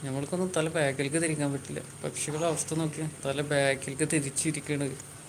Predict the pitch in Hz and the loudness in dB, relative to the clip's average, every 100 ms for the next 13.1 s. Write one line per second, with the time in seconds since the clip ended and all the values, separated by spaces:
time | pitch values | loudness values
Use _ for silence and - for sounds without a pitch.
0 | - - - - - - - - - - | -16 -14 -14 -14 -16 -16 -16 -16 -16 -8
1 | 135 135 160 156 147 143 139 151 151 147 | -4 0 2 4 4 4 4 4 4 2
2 | 151 147 147 147 - 147 147 147 143 147 | 0 2 2 2 0 0 0 0 -2 -6
3 | - - - - - - - - - - | -12 -16 -16 -16 -16 -14 -14 -14 -14 -16
4 | - - - - - - - - - - | -14 -14 -16 -16 -16 -16 -16 -16 -16 -16
5 | - - - - - - - - - - | -16 -16 -16 -16 -16 -16 -14 -16 -16 -16
6 | - - - - - - - - - 147 | -16 -16 -16 -16 -16 -16 -16 -16 -6 2
7 | 135 127 - 147 160 170 143 - 147 139 | 2 2 0 2 4 4 4 0 2 4
8 | 139 139 156 165 135 - 156 147 147 139 | 4 2 2 2 4 2 2 2 0 0
9 | 139 135 - - - - - - - - | -2 -6 -10 -16 -16 -16 -16 -16 -16 -16
10 | - - - - - - - - - - | -16 -14 -16 -16 -16 -16 -16 -16 -16 -16
11 | - - - - - - - - 147 165 | -16 -16 -16 -14 -16 -14 -12 0 4 4
12 | 175 180 175 143 135 135 139 143 165 160 | 4 2 4 4 4 4 4 4 2 2
13 | 147 | 2